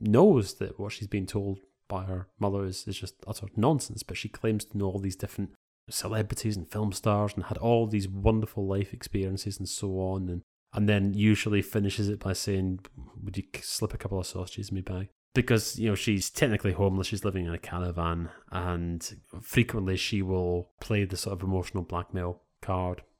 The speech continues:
on Bren and what have you. So, okay, now I sense, Till, that, that you've got a little bit of sort of hesitancy towards Petula, and I think actually I'm on the same page as yourself.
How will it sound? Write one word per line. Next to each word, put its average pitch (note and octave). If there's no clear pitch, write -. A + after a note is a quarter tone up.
on F2
Bren G#2+
and B2+
what D#3
have E3+
you. B2+
So, C3
okay, G#2+
now A#2
I A#2+
sense, D3
Till, A2
that, G#2
that A2
you've A2
got G#2+
a -
little G#2
bit G#2
of G2+
sort -
of G2+
hesitancy A2
towards A#2+
Petula, A2+
and G#2
I G2+
think -
actually G#2
I'm F#2+
on F#2
the F#2
same F#2
page F#2
as -
yourself. -